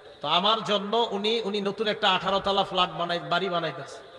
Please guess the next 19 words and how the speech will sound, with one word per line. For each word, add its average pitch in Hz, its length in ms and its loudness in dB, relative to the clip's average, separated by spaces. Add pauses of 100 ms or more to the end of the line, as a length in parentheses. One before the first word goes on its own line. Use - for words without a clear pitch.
(340)
And 170 120 -2
উনি 185 120 0
খালি 196 220 2
কয়দিন 180 320 0
পরে 185 200 0
পরে 175 180 0
কয়, 151 180 -2
কয়, 156 160 -4
"হুজুর 165 360 -4
চাইলে 180 440 0 (100)
এইখানে 190 460 0
ওনার 185 340 0
জন্য 190 240 -2 (160)
স্পেশাল 196 560 0
আলাদা 175 400 2
একটা 175 220 -2
বসার 160 340 0
ব্যবস্থা 151 400 -2
করব।" 127 280 -6